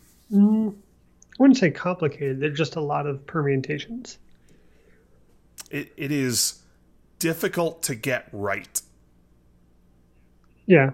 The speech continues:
Speaker 1: but that's, that's the product.
Speaker 2: Yeah.
Speaker 1: So, like, that's, that's the reason that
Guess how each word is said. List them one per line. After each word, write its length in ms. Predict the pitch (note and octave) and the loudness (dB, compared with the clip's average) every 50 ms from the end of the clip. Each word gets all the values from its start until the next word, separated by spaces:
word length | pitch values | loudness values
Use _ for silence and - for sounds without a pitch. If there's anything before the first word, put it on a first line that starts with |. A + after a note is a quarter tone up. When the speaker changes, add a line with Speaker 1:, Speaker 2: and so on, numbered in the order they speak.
| - - | 0 -2
Speaker 1:
but 80 | F3 | 0
that's, 320 | D3 D#3+ D#3 - - - - _ _ _ _ - _ - _ - | 0 0 -2 -4 -10 -14 -16 _ _ _ _ -20 _ -20 _ -2
that's 200 | - F3 F3 - | 0 0 2 2
the 160 | - E3 C3+ - - _ _ _ _ _ | 0 -4 -4 -4 -10 _ _ _ _ _
product. 360 | - - - F3+ C#3 B2+ B2 A#2+ | -16 -2 0 2 2 2 0 -2
Speaker 2:
Yeah. 300 | G2+ F2+ - - - - _ _ _ - - _ _ _ _ - - - - - - - - - - - - _ - - | -4 -4 -6 -12 -20 -20 _ _ _ -20 -20 _ _ _ _ -20 -20 -20 -20 -20 -20 -20 -20 -20 -20 -20 -20 _ -20 -18
Speaker 1:
So, 140 | - - E3+ D3+ | -2 2 2 2
like, 220 | C#3+ C3+ C3 B2+ - | 2 0 -6 -6 -8
that's, 320 | D#3 D3 - - - - - - _ - - - - - - - - - _ - - _ _ - - _ - - _ _ - - _ _ - _ _ _ _ _ - | -10 -10 -10 -12 -18 -18 -20 -20 _ -20 -20 -20 -20 -20 -20 -20 -20 -20 _ -20 -20 _ _ -20 -20 _ -20 -20 _ _ -20 -20 _ _ -20 _ _ _ _ _ -4
that's 240 | F#3+ F3+ D#3+ C#3+ - | 2 2 4 2 4
the 120 | - E3+ D#3 | 0 0 0
reason 580 | D3+ D3+ D3 D#3 D#3 D3+ C#3 C#3+ D#3 C#3+ C#3+ | 0 -4 -4 -4 -4 -4 -4 -4 -4 -4 -4
that 140 | C3+ C3+ C3+ | -4 -4 -6